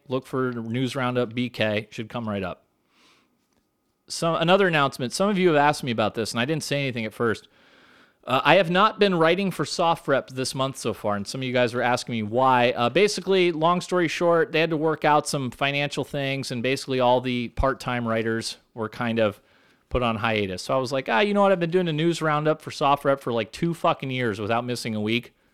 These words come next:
So I took the month off. Uh, may or may not get back to that pretty soon. I hope to.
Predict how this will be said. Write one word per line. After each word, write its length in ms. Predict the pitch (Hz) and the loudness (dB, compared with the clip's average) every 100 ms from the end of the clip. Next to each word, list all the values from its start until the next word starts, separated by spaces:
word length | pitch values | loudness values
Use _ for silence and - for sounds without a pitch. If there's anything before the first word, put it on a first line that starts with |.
| _ _ | _ _
So 160 | - 170 | -2 0
I 20 | |
took 200 | 170 180 | 2 0
the 80 | 147 | -2
month 240 | 131 113 | -2 -2
off. 240 | 98 78 _ _ _ _ _ _ _ _ _ _ | -4 -4 _ _ _ _ _ _ _ _ _ _
Uh, 380 | 131 123 123 120 139 | -4 2 4 2 0
may 420 | 139 151 165 165 | 0 2 4 2
or 100 | 143 | 0
may 160 | 139 | 0
not 240 | 143 135 - | 0 0 0
get 140 | 131 | 0
back 200 | 135 147 | 0 0
to 80 | - | 0
that 160 | 113 - | -4 -2
pretty 180 | 113 | -6
soon. 280 | 101 104 98 | -6 -6 -6
I 140 | 107 104 | -2 0
hope 200 | 113 - | 0 -4
to. 200 | - 82 | -10 -14